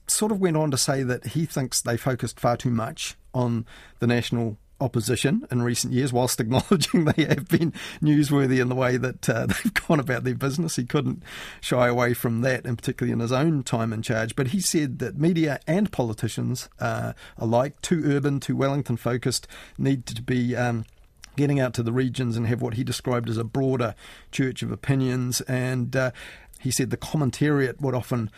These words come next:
look at his interviews and describe them as train wrecks when he confronted the likes of John Campbell or Susie Ferguson, two that he name-checked, and, and, and, uh, say that his career was dead. And, uh, but he said, "Look, you know, I'm, I'm leaving on my own terms and, and not, not yours."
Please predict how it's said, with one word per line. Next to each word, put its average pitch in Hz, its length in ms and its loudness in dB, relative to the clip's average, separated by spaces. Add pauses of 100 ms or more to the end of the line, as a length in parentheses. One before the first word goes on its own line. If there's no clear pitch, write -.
(440)
look 143 240 0
at 135 100 0
his 123 180 2
interviews 123 760 0
and 120 120 -2
describe 123 400 -2
them 117 100 -2
as 107 100 -4
train 127 360 0
wrecks 131 300 -2
when 123 100 -4
he 117 120 -4 (160)
confronted 120 420 -2
the 113 80 -4
likes 117 240 -4
of 120 60 -6
John 117 200 -2
Campbell 120 380 -2
or 113 80 -4
Susie 110 320 -2
Ferguson, 127 540 -2
two 123 200 -2
that 117 140 -4
he 123 80 -2
name-checked, 123 540 -4 (520)
and, 131 200 -2
and, 127 200 0
and, 127 340 -2
uh, 127 300 0
say 127 200 0
that 123 140 -2
his 135 160 0
career 135 340 2
was 127 160 2
dead. 131 360 2 (140)
And, 123 280 0
uh, 120 120 0
but 120 120 -2
he 123 100 0
said, 123 200 -2
"Look, 123 200 -2
you 120 80 -2
know, 113 120 -2
I'm, 120 160 -2
I'm 120 140 0
leaving 123 240 -2
on 113 80 -2
my 120 140 -2
own 123 200 -2
terms 123 380 -2
and, 123 140 -2
and 123 140 -2
not, 123 180 -4 (100)
not 127 220 -4
yours." 147 360 -4